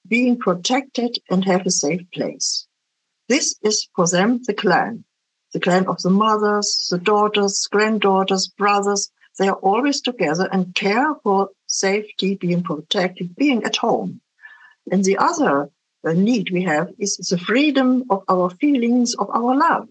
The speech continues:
And they have it. They have the freedom of love. But never they would give up the home of the clan for the love. So the love is outside, the lovers come overnight,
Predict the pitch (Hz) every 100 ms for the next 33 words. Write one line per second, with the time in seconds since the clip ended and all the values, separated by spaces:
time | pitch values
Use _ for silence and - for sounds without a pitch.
0 | _ _ _ _ _ - 214 208 233 370
1 | 294 101 - - _ _ - 202 277 339
2 | 294 277 226 220 233 247 254 240 233 294
3 | 117 - _ _ - _ _ 180 190 226
4 | 294 320 294 233 208 220 262 - - _
5 | _ _ - 208 - 196 196 - - 185
6 | 208 240 196 156 180 170 175 165 175 220
7 | - - _ _ 160 151 151 247 262 123
8 | - _ _ - - - - _ - 175
9 | 226 262 226 - 196 247 - 220 214 208
10 | 190 190 196 190 - 190 175 - 156 151
11 | 156 185 202 202 202